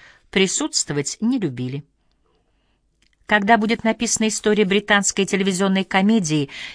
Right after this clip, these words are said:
имя Джона Ллойда займёт в ней видное место.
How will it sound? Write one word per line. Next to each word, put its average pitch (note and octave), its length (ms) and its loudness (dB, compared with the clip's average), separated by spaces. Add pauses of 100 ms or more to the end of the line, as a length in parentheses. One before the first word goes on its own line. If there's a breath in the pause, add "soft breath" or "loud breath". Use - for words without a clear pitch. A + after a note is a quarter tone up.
(100)
имя G#3 260 4
Джона F#3+ 400 4
Ллойда F#3+ 580 0 (260 loud breath)
займёт F#3 600 2
в D#3 80 -4
ней D#3 240 -2
видное D#3+ 500 -2
место. D#3 500 -6